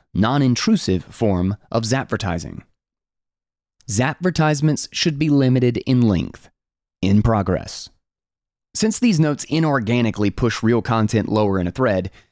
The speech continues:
they should not be able to be any arbitrary length.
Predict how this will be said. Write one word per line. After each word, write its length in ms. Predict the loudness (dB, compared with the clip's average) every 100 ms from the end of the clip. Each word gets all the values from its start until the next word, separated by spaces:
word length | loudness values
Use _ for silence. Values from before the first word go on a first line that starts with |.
| _
they 60 | -2
should 320 | 0 0 0
not 220 | -2 0
be 160 | -2 0
able 260 | 0 0 -2
to 160 | -4
be 340 | 0 0 0 0
any 200 | 2 2
arbitrary 640 | 0 0 -2 -2 0 0
length. 500 | 0 0 0 -4